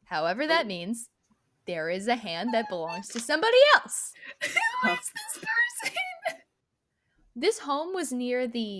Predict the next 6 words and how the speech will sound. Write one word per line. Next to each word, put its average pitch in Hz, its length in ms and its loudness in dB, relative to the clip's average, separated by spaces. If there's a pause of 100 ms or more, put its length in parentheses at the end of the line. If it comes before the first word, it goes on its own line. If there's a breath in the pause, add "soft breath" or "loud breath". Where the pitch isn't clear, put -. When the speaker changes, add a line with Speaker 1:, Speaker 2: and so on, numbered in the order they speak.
Speaker 1:
Indian 254 360 0
Canyon 220 600 -4
Golf 165 380 -6
Course, 370 560 -2
which 220 360 -6 (280)
is 214 200 -2